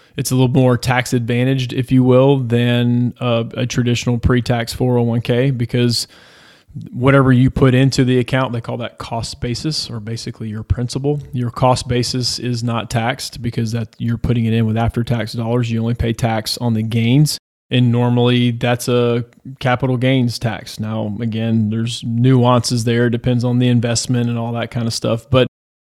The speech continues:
in general, you have options when you do pull money, and it goes back to our discussion earlier of, of how long our money will last. Well, if you have different buckets of money, pre-tax,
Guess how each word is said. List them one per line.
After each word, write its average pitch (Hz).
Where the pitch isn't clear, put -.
in 127
general, 123
you 123
have 123
options 120
when 123
you 120
do 123
pull 123
money, 117
and 117
it 110
goes 117
back 120
to 127
our 120
discussion 123
earlier 120
of, 120
of 117
how 123
long 123
our 120
money 120
will 113
last. 120
Well, 120
if 117
you 131
have 117
different 120
buckets 123
of 120
money, 120
pre-tax, 123